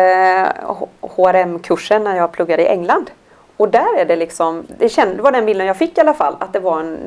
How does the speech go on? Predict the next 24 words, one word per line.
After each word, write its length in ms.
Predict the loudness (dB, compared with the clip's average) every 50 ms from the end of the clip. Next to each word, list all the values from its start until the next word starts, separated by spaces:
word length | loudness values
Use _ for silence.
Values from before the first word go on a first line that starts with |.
| -14 -14 -18 -20 -20 -20 -8
rätt 220 | -4 -4 -4 -2 -4
så 60 | -4
vanligt, 400 | -2 -2 -2 -2 -4 -4 -6 -6
eller 120 | -8 -8
fanns, 440 | -2 -2 -2 -2 -2 -6 -10 -12 -18 _
som 220 | -14 -12 -10 -8
arbetsmetod, 760 | -4 -4 -4 -4 -6 -8 -10 -10 -12 -14 -10 -8 -8 -6 -6 -6
arbetssätt 540 | -6 -6 -6 -10 -6 -6 -8 -8 -8 -10 -10
i 220 | -10 -8 -8 -8
urvalssammanhang, 680 | -10 -8 -8 -8 -8 -8 -10 -10 -10 -10 -10 -10 -10 -10 -10
och 100 | -12 -10
man, 140 | -10 -12 -12 -14 -14 -14
man 100 | -14 -8
kunde 180 | -8 -6 -6 -6
åka 200 | -8 -6 -6 -6
iväg 420 | -4 -4 -6 -6 -6 -8 -12 -20 _ _ _ _ -20 -20 -20 -16 -14
en 120 | -14 -12
hel 180 | -8 -8 -8 -4
dag. 200 | -2 -2 -2 -4 -6 -20 -20 -20 -20 -20 -20 -20 _ _ _
Men 120 | -10 -8 -8
här, 420 | -8 -8 -4 -2 -2 -2 -2 -6 -6 -10 -12
jag 160 | -8 -6 -4
hör 160 | -2 -2 -2 -2
nästan 440 | -4 -6 -8 -8 -8 -8 -8 -8